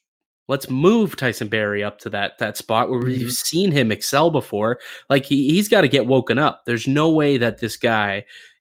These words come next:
Speaker 1: i-, who's a, a fifty to sixty point defenseman year in and year out should be struggling the way that he is. And so,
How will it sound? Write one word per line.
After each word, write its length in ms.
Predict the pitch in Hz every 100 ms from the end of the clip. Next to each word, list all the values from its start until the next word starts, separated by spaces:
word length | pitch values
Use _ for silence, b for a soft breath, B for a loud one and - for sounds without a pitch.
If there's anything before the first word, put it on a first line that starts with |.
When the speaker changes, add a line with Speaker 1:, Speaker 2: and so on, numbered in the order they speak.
| -
Speaker 1:
i-, 120 | 113
who's 260 | 131 135 123
a, 120 | 110
a 180 | 87 113
fifty 340 | - 147 151
to 80 | 127
sixty 380 | 117 139 - 127
point 280 | - 131 117
defenseman 640 | 110 117 107 - 110 104
year 280 | 127 147 127
in 160 | 117
and 260 | - 107 110
year 220 | 123 120
out 240 | 107 110 - B B -
should 140 | 120
be 80 | 113
struggling 560 | - 127 120 117 104
the 100 | 101
way 180 | 104 107
that 160 | 104 98
he 160 | 95
is. 260 | 90 - - b b
And 420 | - 110 113 113 107
so, 540 | 120 110 107 107